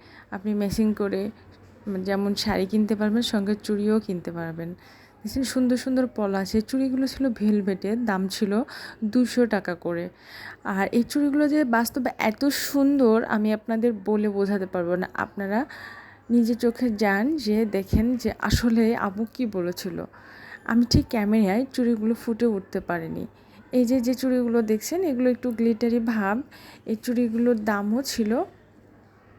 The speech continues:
সেম প্রাইজের মধ্যে। ওই যে উপরে দেখুন, উপরের দিকে আরও হচ্ছে আপনার রেইনবো। এই সুন্দর চুড়িগুলোরও দাম ছিল চোদ্দোশো নব্বই। দেখুন,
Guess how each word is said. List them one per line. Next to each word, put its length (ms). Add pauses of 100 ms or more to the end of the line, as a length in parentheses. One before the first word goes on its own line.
(800)
সেম 240 (100)
প্রাইজের 380
মধ্যে। 420 (480)
ওই 100
যে 120
উপরে 300
দেখুন, 360 (140)
উপরের 280
দিকে 220 (100)
আরও 160 (420)
হচ্ছে 300
আপনার 260
রেইনবো। 500 (1120)
এই 40
সুন্দর 320 (100)
চুড়িগুলোরও 580
দাম 240 (120)
ছিল 120 (160)
চোদ্দোশো 380
নব্বই। 520 (760)
দেখুন, 380